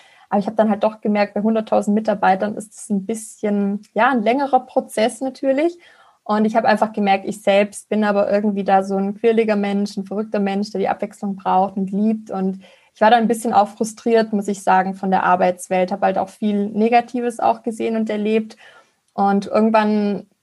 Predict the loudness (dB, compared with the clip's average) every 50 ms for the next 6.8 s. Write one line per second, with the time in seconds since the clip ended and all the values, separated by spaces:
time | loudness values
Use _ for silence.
0 | _ -2 0 0 2 2 0 0 0 0 2 2 2 2 2 0 -2 -6 -4 -2
1 | 0 0 0 0 -2 -4 _ -20 -20 -20 _ _ _ _ -10 -10 -10 -10 -14 -20
2 | -20 _ _ _ _ -12 -12 -12 -8 -8 -8 -8 -6 -6 -2 0 0 0 0 -2
3 | -2 -2 -2 0 -2 -2 -2 -2 -2 0 0 2 2 2 2 2 0 -2 -4 -4
4 | -4 -4 -4 -4 -4 -4 -4 -2 0 0 0 -2 -2 -4 -6 -8 -6 -2 -2 0
5 | 2 2 0 0 -2 -4 -8 -8 -8 -10 -2 2 4 4 4 4 2 2 2 2
6 | 2 2 2 0 0 0 0 0 -2 -4 -4 -2 -2 -2 -4 -4